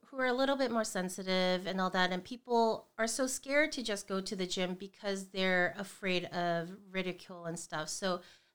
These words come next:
that's why so many women, and now we see a lot of men go through, um, uh, body dysmorphia,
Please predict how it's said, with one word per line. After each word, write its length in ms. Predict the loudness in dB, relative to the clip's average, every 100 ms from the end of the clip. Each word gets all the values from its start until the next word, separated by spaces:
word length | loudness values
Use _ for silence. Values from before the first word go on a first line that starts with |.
| 0
that's 220 | 2 4
why 120 | 4
so 200 | 4 2
many 500 | 4 4 4 2 0
women, 420 | -4 -2 2 2
and 180 | 2 2
now 180 | 4 4
we 120 | 4
see 240 | -2 -2 0
a 80 |
lot 240 | 2 4 4
of 120 | 4
men 420 | 2 4 4 2
go 200 | 0 -2
through, 600 | -2 -4 0 2 2 -2 -6 _ _ _ _ -2
um, 560 | 2 2 2 -2 -6 -12 _ _ _ _ _ _
uh, 320 | -4 -2 -2
body 440 | -4 0 4 4 2
dysmorphia, 920 | -2 2 6 6 4 6 8 8 6